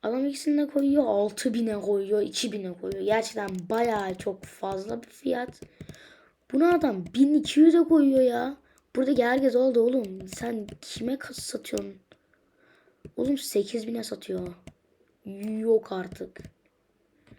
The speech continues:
Adamlar arkadaşlar fiyatlar konusunda gerçekten ama gerçekten uçmuş. Yani şu an oyunun en zengin kişisi kim?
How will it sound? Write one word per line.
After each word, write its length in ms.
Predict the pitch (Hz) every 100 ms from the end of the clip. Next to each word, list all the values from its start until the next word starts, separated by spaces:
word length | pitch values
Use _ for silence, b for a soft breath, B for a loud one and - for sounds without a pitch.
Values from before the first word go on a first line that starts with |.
| B B B B B B B -
Adamlar 460 | 202 214 262 285 320
arkadaşlar 540 | 302 285 277 302 330
fiyatlar 640 | 330 233 233 220 277 302
konusunda 460 | 302 247 233 - 240
gerçekten 800 | 214 202 214 262 - 220 - 190
ama 180 | 185 175
gerçekten 680 | 175 196 214 202 196 214 214 -
uçmuş. 720 | 226 - 220 185 190 - - _ _ _ - - - - - _ _ _ _ - - _ - _ _ _ _ _
Yani 340 | 190 208 196 190 B B B B B B
şu 340 | - - 302
an 120 | 330
oyunun 380 | 294 247 262 233
en 340 | 196 269 320 277
zengin 540 | 196 240 311 226 196
kişisi 380 | - 302 214 226
kim? 340 | - 294 302